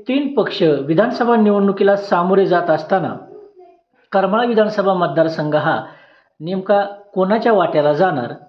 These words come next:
याबाबत उत्सुकता आहे. दरम्यानच, महायुतीच्या वतीनं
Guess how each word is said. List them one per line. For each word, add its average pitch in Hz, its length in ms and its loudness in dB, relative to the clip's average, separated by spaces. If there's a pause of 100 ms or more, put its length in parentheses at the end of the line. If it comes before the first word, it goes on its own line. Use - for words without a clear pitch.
याबाबत 160 680 0 (160)
उत्सुकता 165 500 -6
आहे. 107 220 -8 (600)
दरम्यानच, 233 640 -2
महायुतीच्या 208 680 0
वतीनं 202 480 2